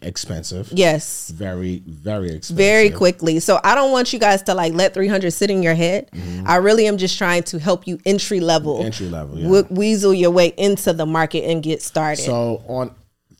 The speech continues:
Speaker 1: let's, let's get past the get started price points.
Speaker 2: Yes.
Speaker 1: Let's get to the real price points.
Speaker 2: Yes.
Speaker 1: Right, where you really wanna make some money. What is that price point? That one to three million dollar range?
Speaker 2: Yes,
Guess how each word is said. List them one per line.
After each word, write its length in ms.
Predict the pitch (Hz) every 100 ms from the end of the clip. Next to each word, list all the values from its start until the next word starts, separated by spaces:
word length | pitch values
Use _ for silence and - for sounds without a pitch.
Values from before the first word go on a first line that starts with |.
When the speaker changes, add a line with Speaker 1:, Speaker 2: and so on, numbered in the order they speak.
| - - _ -
Speaker 1:
let's, 300 | 113 - 120
let's 240 | 131 131
get 160 | 131 113
past 320 | 117 110 113
the 80 | 92
get 220 | 85 98
started 400 | - 110 98 82
price 240 | - 80 -
points. 340 | - 78 78
Speaker 2:
Yes. 240 | 175 160 92
Speaker 1:
Let's 180 | 92 -
get 240 | 95 85 -
to 320 | 85 80 76 73 -
the 140 | 85
real 300 | 78 92 92
price 320 | 90 - 76 -
points. 240 | 90 110
Speaker 2:
Yes. 440 | 170 147 - - _
Speaker 1:
Right, 160 | 90
where 180 | 87 92
you 120 | 92
really 240 | 90 110 101
wanna 260 | 92 90
make 240 | 82 85 82
some 160 | -
money. 320 | 78 71 64 57
What 480 | 76 82 95 107 -
is 180 | 95 90
that 180 | 82 -
price 240 | - 78
point? 220 | - 71 73
That 160 | 71
one 300 | 80 87 90
to 120 | - 82
three 220 | 92 92
million 240 | 92 95
dollar 220 | 98 101
range? 100 | 107
Speaker 2:
Yes, 480 | 196 165 143 - -